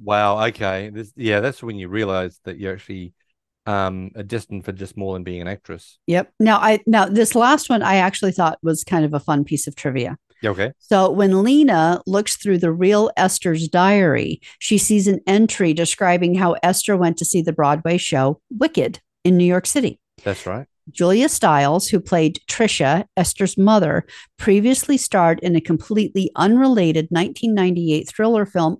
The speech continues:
Speaker 2: also entitled Wicked.
Speaker 1: Did she?
Speaker 2: Yeah.
Speaker 1: Okay.
Speaker 2: So we might have to look that one up.
Speaker 1: We'll have to look that one up. But that's awesome. We got any more fun facts?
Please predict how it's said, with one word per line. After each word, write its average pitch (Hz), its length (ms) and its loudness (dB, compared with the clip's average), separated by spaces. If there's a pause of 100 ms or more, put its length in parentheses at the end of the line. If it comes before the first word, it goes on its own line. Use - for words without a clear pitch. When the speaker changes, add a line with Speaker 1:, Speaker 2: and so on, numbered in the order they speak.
Speaker 2:
also 165 320 -2
entitled 160 500 -2 (240)
Wicked. 392 320 -4 (880)
Speaker 1:
Did 254 200 -2
she? 101 320 -2 (180)
Speaker 2:
Yeah. 277 220 4
Speaker 1:
Okay. 226 560 0
Speaker 2:
So 240 80 2
we 254 80 2
might 262 160 4
have 277 140 0
to 262 80 0
look 254 180 0
that 208 160 -2
one 208 100 -2
up. 196 180 -2 (200)
Speaker 1:
We'll 110 100 -10
have 107 120 -6
to 120 100 -8
look 139 140 -8
that 180 120 -2
one 190 100 -2
up. 202 220 -4 (800)
But 165 60 -2
that's 190 200 -2
awesome. 170 320 -4
We 127 100 -4
got 151 120 0
any 151 100 -6
more 143 160 -6
fun 160 220 -8
facts? - 420 -10